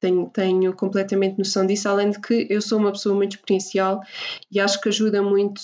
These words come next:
quando nós também alinhamos a parte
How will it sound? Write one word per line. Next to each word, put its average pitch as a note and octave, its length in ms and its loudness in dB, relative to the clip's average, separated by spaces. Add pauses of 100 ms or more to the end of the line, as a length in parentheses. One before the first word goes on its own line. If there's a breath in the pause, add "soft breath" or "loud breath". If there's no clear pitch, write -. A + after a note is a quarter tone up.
(160)
quando F#3+ 1120 0 (120)
nós G3 300 2
também F#3+ 480 0
alinhamos F#3+ 800 0 (100)
a G3 80 2
parte F#3 680 0